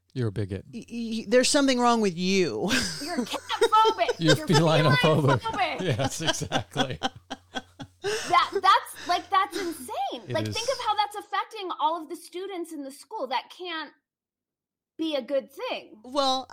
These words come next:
Speaker 2: imagine that person on a psychedelic. I mean,
Speaker 1: Well,
Speaker 2: is that what we need? <laughs>
Speaker 1: Fortunately,
Speaker 3: Exactly.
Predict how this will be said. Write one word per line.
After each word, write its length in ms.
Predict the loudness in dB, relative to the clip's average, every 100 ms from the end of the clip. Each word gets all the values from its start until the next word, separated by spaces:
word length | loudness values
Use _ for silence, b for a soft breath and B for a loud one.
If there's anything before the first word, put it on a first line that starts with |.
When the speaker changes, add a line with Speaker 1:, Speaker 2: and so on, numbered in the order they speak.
| -4
Speaker 2:
imagine 460 | -2 -2 0 0 0
that 200 | 0 0
person 440 | 0 0 -2 -2
on 180 | 0 0
a 40 |
psychedelic. 1000 | 0 -2 -2 -2 0 2 2 -2 -10 -16 -4
I 100 | -2
mean, 160 | 2
Speaker 1:
Well, 80 | 2
Speaker 2:
is 60 | 6
that 240 | 6 8
what 160 | 6 6
we 120 | 4
need? 520 | 6 4 4 2 4
<laughs> 500 | 4 2 0 2 4
Speaker 1:
Fortunately, 880 | 8 8 6 6 8 8 6 6 4
Speaker 3:
Exactly. 1040 | 2 2 0 0 2 2 2 0 -2 -2